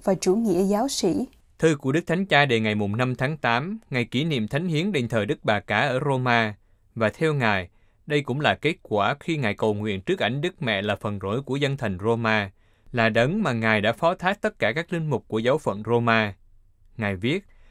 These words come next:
Speaker 2: "Tôi đã xin Đức Mẹ gìn giữ và bảo vệ anh em, lau khô những giọt nước mắt thầm kín của anh em, làm sống lại trong anh em niềm vui của sứ vụ và làm cho anh em trở thành những người chăn chiên mỗi ngày trong tình yêu của Chúa Kitô."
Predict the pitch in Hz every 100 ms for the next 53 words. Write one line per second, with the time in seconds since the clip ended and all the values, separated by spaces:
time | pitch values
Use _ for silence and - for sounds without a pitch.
0 | _ - 170 135 - 190 185 214 139 117
1 | 113 110 107 107 139 165 110 110 151 107
2 | 92 120 131 127 117 107 - - _ 143
3 | 143 - 143 135 127 143 98 123 143 165
4 | 190 - 110 95 - 123 190 101 117 127
5 | 120 110 98 - - - - 120 113 143
6 | 196 175 107 101 156 151 156 151 151 117
7 | 101 92 127 143 139 117 - 185 156 98
8 | 95 - _ _ _ 113 113 120 117 113
9 | 165 165 160 156 117 143 127 101 95 113
10 | 143 107 90 - 135 131 139 131 123 98
11 | 120 139 92 85 - - 139 139 101 92
12 | 127 123 - 104 - 143 131 113 113 104